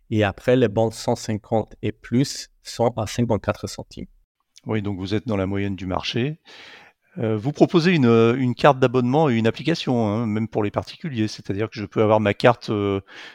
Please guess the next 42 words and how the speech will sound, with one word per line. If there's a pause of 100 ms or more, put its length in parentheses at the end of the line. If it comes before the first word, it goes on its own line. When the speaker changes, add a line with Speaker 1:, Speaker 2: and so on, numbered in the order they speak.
(160)
Speaker 2:
ma
carte
Drive
Eco.
C'est
un
abonnement,
euh,
où
on
l'achète,
où
elle
est
gratuite.
Comment
ça
fonctionne ? (360)
Speaker 1:
Alors,
donc
aujourd'hui,
on
a
une
application. (120)
Donc,
une
application
qui
est
disponible
sur,
euh,
sur
les
différents
stores. (200)
Euh, (360)
on
peut
être
abonné